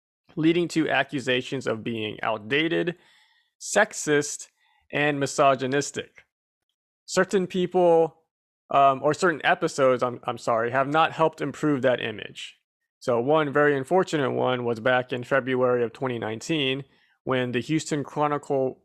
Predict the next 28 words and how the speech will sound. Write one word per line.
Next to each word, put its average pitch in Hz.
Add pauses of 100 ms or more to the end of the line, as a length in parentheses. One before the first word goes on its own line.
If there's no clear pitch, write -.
dropped 135
a 131
bomb 135
of, 123 (160)
of 123
an 117
article 123
that 110
detailed 123
how 117
seven 175
hundred 165 (400)
Baptist 139
churches, 123 (640)
um, 123
I 131
think 151
a 143
mixture 139
of 120 (180)
independent 147
fundamentalist 135
Baptists 139
and 120
also 123
Southern 143
Baptist 143
churches, 143